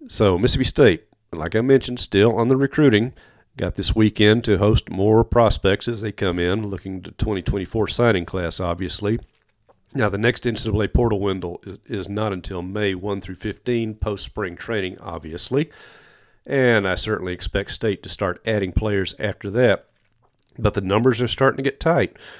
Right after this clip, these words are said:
Remember, Mississippi State announced a twenty-seven-man class back in December, and only one of those was one of the expected transfers, Kamari Rogers, who's on campus.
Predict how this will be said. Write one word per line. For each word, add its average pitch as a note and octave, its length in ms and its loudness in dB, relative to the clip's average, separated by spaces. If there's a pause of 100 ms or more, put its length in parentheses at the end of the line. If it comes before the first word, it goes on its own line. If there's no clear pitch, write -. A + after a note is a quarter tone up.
(140)
Remember, G#2 480 2
Mississippi G#2+ 340 -4
State C#3+ 340 2
announced G#2 400 -2
a G2+ 40 -10
twenty-seven-man A2+ 840 2
class B2 380 -2
back G#2 280 -2
in F#2 80 -6
December, G#2 540 0 (280)
and A#2 120 0
only G#2+ 180 2
one C#3 220 6
of A#2 100 4
those F2+ 360 2 (280)
was G2 340 -2
one G#2 160 0
of F#2 80 -4
the F#2 340 0 (160)
expected F#2 360 -6
transfers, F#2+ 600 0
Kamari F2+ 380 -2
Rogers, F2 400 -4
who's F2+ 120 -10
on D#2+ 140 -6
campus. - 480 0